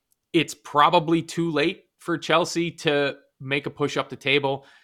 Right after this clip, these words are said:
Uh, when we get into talking about the table, you can see that there's starting to become a pretty sizable gap between the top teams,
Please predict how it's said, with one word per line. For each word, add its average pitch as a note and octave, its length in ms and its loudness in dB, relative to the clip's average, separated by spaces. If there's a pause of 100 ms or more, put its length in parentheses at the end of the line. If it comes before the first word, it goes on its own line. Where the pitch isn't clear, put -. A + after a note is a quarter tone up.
(160)
Uh, A#2 320 6
when C3+ 100 -6
we C3 80 -6
get C#3 140 -4
into C3+ 160 -6
talking C3+ 260 2
about B2+ 180 -2
the B2 60 -12
table, C3+ 340 -4
you B2 140 -8
can B2+ 100 -12
see C#3+ 200 -6
that B2+ 120 -6
there's C3+ 140 -8
starting D3 320 0
to C3 80 -10
become B2+ 280 -10
a A#2 100 -20
pretty C3 160 -6
sizable A#2 540 -4
gap A2+ 380 0
between B2 300 -12
the A2 60 -14
top - 340 0
teams, A#2+ 400 -10